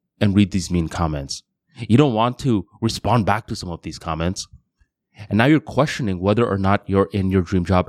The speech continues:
at all. Understand this. Every field out there has grunt work associated with it. Do not let the grunt work marginalize the big picture work that you are doing.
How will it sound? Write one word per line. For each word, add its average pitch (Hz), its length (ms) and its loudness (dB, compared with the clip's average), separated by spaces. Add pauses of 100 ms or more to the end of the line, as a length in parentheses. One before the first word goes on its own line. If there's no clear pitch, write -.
at 107 180 0
all. 117 440 2 (1300)
Understand 139 500 4
this. 110 380 0 (680)
Every 165 440 4
field 135 520 4 (220)
out 107 200 0
there 131 260 -2 (720)
has 113 180 0
grunt 110 300 2
work 101 260 2
associated 90 640 0
with 87 180 0
it. 73 220 -12 (580)
Do 113 100 4
not 165 360 4 (100)
let 127 240 0
the 113 80 4
grunt 101 320 0
work 110 300 2 (200)
marginalize 95 800 0 (320)
the - 60 -8
big 110 320 2
picture - 320 -2
work 90 300 0 (100)
that 90 140 -2
you 98 140 4
are 101 60 6 (140)
doing. 73 240 0